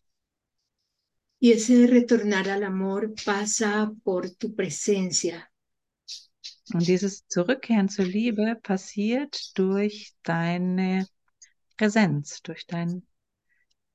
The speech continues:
Speaker 2: äh, im Hier und Jetzt sein.
Speaker 1: Por estar completamente, ciento por ciento en este instante.
Speaker 2: Indem du wirklich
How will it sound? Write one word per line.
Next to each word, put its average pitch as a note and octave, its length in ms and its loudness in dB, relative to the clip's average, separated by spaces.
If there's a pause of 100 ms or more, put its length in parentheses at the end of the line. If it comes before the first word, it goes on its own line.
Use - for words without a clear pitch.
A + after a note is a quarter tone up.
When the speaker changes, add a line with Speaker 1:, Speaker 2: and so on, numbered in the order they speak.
(120)
Speaker 2:
äh, E3+ 340 -4 (240)
im E3+ 160 -2
Hier G3+ 240 2
und F3 180 -6
Jetzt F3+ 300 -2
sein. D3+ 360 -10 (1700)
Speaker 1:
Por A3 120 4
estar A3+ 380 2
completamente, A#3 1300 4
ciento A#3 640 2
por A#3 140 0
ciento F#3+ 840 -4 (100)
en G3+ 180 -4
este G3 380 -4
instante. F#3 840 -8 (840)
Speaker 2:
Indem E3+ 360 0
du F#3 280 -2
wirklich F#3+ 760 0